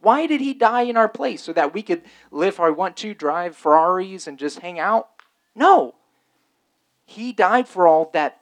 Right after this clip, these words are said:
those who live. Again, Paul doesn't make an assumption. He doesn't say, "Just 'cause you show up to this gathering, you are a Christian." He says,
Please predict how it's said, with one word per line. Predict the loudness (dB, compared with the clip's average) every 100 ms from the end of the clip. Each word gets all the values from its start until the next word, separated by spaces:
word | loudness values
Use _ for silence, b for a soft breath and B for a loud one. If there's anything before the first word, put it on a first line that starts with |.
| _
those | 6 8 8 6 2 -10 0
who | 2 4 0 -6 -6
live. | 0 0 0 -6 _ _ _ _ _ _ _ _ _ _ _ _ -20
Again, | -8 -8 -6
Paul | 2 4 6
doesn't | 2 -2
make | -4 -6
an | -6
assumption. | -4 -4 -4 -8 -12
He | 0
doesn't | 0 0
say, | -4
"Just | 0 0 0
'cause | -6
you | -6
show | -6 2 4 6
up | 4 4 -4 _ _ _
to | -10 -4
this | -4 -4 -10 _ _
gathering, | -2 0 0 -2 -6 -16 _ _
you | -4 2
are | 2 2
a |
Christian." | -2 -12 -12 -18
He | -20 -10
says, | -6 -6